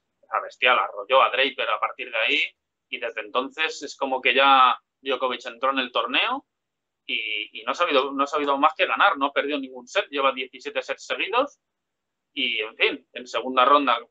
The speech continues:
teníamos ahí a Kevin Anderson, reedición de la final del dieciocho, parecía un rival peligroso, un sacador, con la hierba todavía bastante rápida, y se lo merendó Djokovic en tres sets relativamente cómodos.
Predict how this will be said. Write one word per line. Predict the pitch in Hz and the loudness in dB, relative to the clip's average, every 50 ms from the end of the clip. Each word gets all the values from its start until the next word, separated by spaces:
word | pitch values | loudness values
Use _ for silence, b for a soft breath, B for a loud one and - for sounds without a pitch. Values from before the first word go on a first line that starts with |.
| _ - | _ -6
teníamos | - 120 120 131 131 135 135 131 143 | -4 -2 0 0 0 0 -2 -2 0
ahí | 147 | 0
a | 135 123 | 0 0
Kevin | - 131 123 127 135 | 0 -4 -4 -2 -2
Anderson, | 151 185 208 226 226 220 - - 233 233 240 233 226 208 - | -4 -4 -2 -4 -6 -6 -4 -4 -4 -4 -4 -4 -10 -8 -4
reedición | 151 139 123 123 123 - 143 139 | -4 -4 -4 -4 -6 -8 -6 -2
de | 135 | 0
la | 131 123 123 | 0 0 0
final | - 135 131 127 | -2 -6 -6 -4
del | 127 127 123 | -4 -6 -6
dieciocho, | 123 123 117 - 127 135 180 185 - - 220 220 220 226 226 220 _ _ _ _ _ _ - | -8 -10 -10 -6 -4 -4 -4 -4 -4 -6 -2 2 2 2 2 0 _ _ _ _ _ _ -2
parecía | - 117 - - - 139 | -2 -2 -2 -2 -8 -6
un | 131 | -4
rival | 127 135 127 131 127 123 123 | -2 0 2 4 4 2 2
peligroso, | - 123 117 117 117 135 175 202 196 - 202 196 180 | -2 -2 -2 -2 -4 -2 -2 -2 -4 -6 -10 -14 -14
un | 170 | -14
sacador, | 139 - 127 123 - 120 131 160 185 196 202 202 - - | -12 -10 -10 -6 -4 -4 0 2 2 2 4 2 0 0
con | - 135 | -2 -2
la | 127 127 | 0 0
hierba | 135 135 135 135 127 | 0 0 0 0 0
todavía | 139 131 127 123 131 135 131 127 | 2 2 2 2 2 2 2 2
bastante | 123 120 - 135 131 127 123 | 2 0 -2 -6 -8 -4 0
rápida, | 123 147 175 202 - 202 196 214 220 226 226 _ _ _ _ _ _ _ _ _ _ _ _ _ - _ _ - | 2 2 2 2 0 -2 -2 0 0 0 -2 _ _ _ _ _ _ _ _ _ _ _ _ _ -20 _ _ -12
y | 147 131 127 117 | -10 -8 -8 -10
se | - - - 120 | -10 -8 -8 -6
lo | 113 | -4
merendó | 113 110 113 113 123 135 139 139 139 135 135 | -4 -4 -4 -2 2 4 6 6 6 6 4
Djokovic | 131 139 151 156 175 175 190 185 180 | 4 2 -2 0 0 0 0 0 -2
en | 143 127 123 | -4 -6 -4
tres | 135 127 127 | -4 -4 -4
sets | - 160 170 - - - 143 | -2 -4 -4 -4 -6 -16 -10
relativamente | 139 135 127 123 120 117 151 147 143 139 139 131 127 123 117 | -6 -2 2 2 2 0 0 -2 0 0 0 -2 -2 -4 0
cómodos. | 117 185 208 190 143 113 107 107 104 - _ | 0 0 0 0 0 -2 -2 -6 -8 -10 _